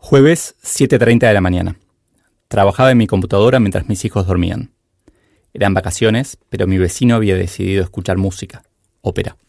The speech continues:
muy fuerte. Hay dos tipos de personas. Los que en esa situación se levantan de la silla y le tocan la puerta al vecino, y los que lo piensan hasta el infinito y sus hijos se despiertan.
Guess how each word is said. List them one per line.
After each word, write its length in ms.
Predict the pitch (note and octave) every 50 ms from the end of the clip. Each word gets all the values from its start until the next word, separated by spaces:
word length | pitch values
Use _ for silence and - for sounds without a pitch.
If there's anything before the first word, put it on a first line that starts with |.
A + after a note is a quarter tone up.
| _ _ _ _ _ -
muy 180 | A2+ A#2 A#2
fuerte. 400 | - - - F#2 - - - - _ _ _ _ _ _ _ _ _ _ _ _ _ _ _ _ _ _ _ _ _ _ _ _ _ _ _ _ _ _ _
Hay 160 | - G#2 G#2+
dos 160 | G#2 C3 A#2+
tipos 260 | - - B2 C3 A2
de 80 | G2+ F#2+
personas. 600 | - G2 - - A#2+ A#2+ A#2+ - - - - _ _ _ _ _ _ _ _ _ _ _
Los 200 | _ - F#2 -
que 60 | - G#2
en 40 |
esa 180 | A2 - - G#2
situación 460 | F#2+ - - - F2+ - - A2 A2
se 120 | - - F#2+
levantan 380 | F#2+ F#2 F#2+ G#2 G2 G2+ F#2+
de 100 | F#2 F#2
la 60 | F2+
silla 300 | F2 - G#2 G2 - G#2
y 40 | F#2
le 80 | F2+ F2+
tocan 200 | F#2 F2+ - F#2
la 80 | F2+
puerta 220 | F2 - F#2 - F#2+
al 80 | F#2+
vecino, 480 | F#2 E2+ - - A#2+ B2 C3 D3+ - - _
y 100 | - F#2+
los 120 | F2 -
que 80 | - F#2
lo 100 | F2 F#2
piensan 360 | - G2 G#2 G#2+ - G#2 F#2
hasta 160 | E2 - F2+
el 60 | F2
infinito 420 | F2+ E2+ - F2+ G2 G#2+ - C3 A#2
y 40 | G2+
sus 240 | - - - -
hijos 200 | G2 - F#2+ -
se 80 | - G2+
despiertan. 540 | G2+ F2+ - - - - - - - -